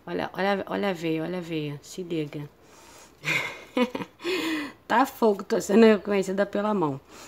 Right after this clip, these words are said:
Bom, agora a gente vai fazer o último processo mesmo, vai ser isso aqui. Vou pegar e encaixar a, a última pérola grandona. Deixa eu ver se eu voltei certinho com a linha.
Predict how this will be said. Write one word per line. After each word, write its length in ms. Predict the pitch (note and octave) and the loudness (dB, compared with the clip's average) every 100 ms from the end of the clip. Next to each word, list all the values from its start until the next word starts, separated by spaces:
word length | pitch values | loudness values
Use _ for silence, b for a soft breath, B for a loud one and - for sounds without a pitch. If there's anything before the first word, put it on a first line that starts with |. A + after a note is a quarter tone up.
| B | B
Bom, 160 | - G3+ | 4 8
agora 380 | F3+ F3+ G3+ A3+ | 8 8 8 8
a 20 | |
gente 200 | A3 G#3+ | 4 6
vai 100 | A3 | 4
fazer 240 | G#3+ A3 | 6 4
o 20 | C4 | 6
último 300 | C4+ C#4 B3 | 6 6 6
processo 640 | B3 A#3+ A3 G#3+ G3+ A3+ | 2 2 2 0 0 2
mesmo, 480 | A3+ A3+ A#3 B3 A#3 | 4 4 4 2 2
vai 120 | A#3 | 0
ser 160 | A3+ | 0
isso 160 | A3 - | -2 -2
aqui. 320 | A3+ - D3+ C#3+ - - _ _ _ _ _ - B B B B - | -6 -4 -4 -6 -10 -20 _ _ _ _ _ -20 B B B B -4
Vou 100 | E3+ | -4
pegar 460 | E3+ F3+ E3 E3+ | 0 0 2 4
e 60 | G3 | 4
encaixar 720 | G#3 G3+ F#3 - - D3 C3+ C#3+ _ - _ - _ _ _ - - _ _ | 2 2 0 -2 -2 -2 -2 -10 _ -20 _ -20 _ _ _ -20 -20 _ _
a, 480 | D3 C#3+ C#3+ C#3+ - - | -4 -2 -2 -4 -6 -6
a 160 | D#3+ | -4
última 360 | E3+ F#3 A3 G#3 | -2 -4 0 -2
pérola 540 | - - E3 D#3+ D#3 | -2 -2 0 0 -2
grandona. 800 | D3+ E3+ E3+ D3+ C#3+ C#3+ F3+ A#3 C#4+ _ _ _ _ - _ _ _ - - - _ _ _ _ _ - _ - - - _ - _ - - - - - | -4 -2 0 0 0 0 0 0 -4 _ _ _ _ -20 _ _ _ -20 -20 -20 _ _ _ _ _ -20 _ -20 -20 -20 _ -20 _ -20 -20 -20 -20 -20
Deixa 60 | - | -16
eu 40 | |
ver 80 | C3 | -14
se 120 | - | -12
eu 60 | D3 | -10
voltei 320 | C#3+ C#3+ - | -10 -12 -14
certinho 500 | C#3 - C#3+ - C#3 | -12 -10 -10 -8 -12
com 100 | D3 | -8
a 60 | E3 | -8
linha. 400 | D#3 D#3+ F#3 G#3 | -2 0 0 -2